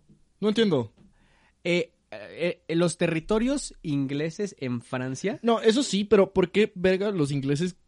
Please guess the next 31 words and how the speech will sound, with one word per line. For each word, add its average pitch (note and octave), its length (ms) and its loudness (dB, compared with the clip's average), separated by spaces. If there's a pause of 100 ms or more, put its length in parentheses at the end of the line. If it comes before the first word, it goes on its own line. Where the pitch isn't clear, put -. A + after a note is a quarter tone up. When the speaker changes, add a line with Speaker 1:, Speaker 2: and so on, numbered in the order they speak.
(160)
Speaker 1:
querían C#3 280 0
el D3+ 100 -2
trono D3+ 240 0
francés? C3 500 -4 (500)
Speaker 2:
¿Por F#3+ 100 2
qué A3+ 120 0
los A3 160 0
ingleses, G3+ 840 2
mi E3+ 160 0
querido F#3 220 -2
Sergio, F#3+ 400 -2
querían E3+ 300 -4
terrenos F3+ 520 -6
en D#3+ 120 -4
África? E3+ 920 -4
¿Por D3 160 -6
qué E3 460 0
querían E3 460 8
Speaker 1:
<laughs> - 40 4
¿Por A3 140 2
qué, A3+ 200 0
qué, F#3+ 180 -6
Speaker 2:
Porque E3 100 -14
Speaker 1:
por G#3 180 6
qué, G#3+ 80 2
Speaker 2:
los G#3 140 4
Speaker 1:
por G#3+ 120 4
qué A#3+ 100 8
habría B3 120 8
Speaker 2:
ingleses A3+ 60 4
Speaker 1:
que A3 60 4